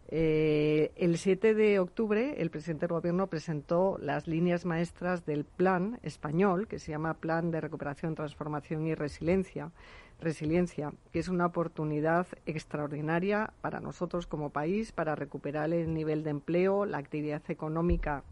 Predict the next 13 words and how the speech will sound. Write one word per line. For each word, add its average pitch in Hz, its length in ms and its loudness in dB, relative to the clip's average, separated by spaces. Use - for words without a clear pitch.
ca-, 143 180 -8
eh, 147 640 -4
destruida, 151 720 -2
eh, 156 880 0
por 151 180 -4
la 147 140 -4
crisis 165 460 -2
causada 156 420 -4
por 151 220 -4
el 147 100 -2
covid, 208 320 2
y 160 120 -2
también, 190 640 4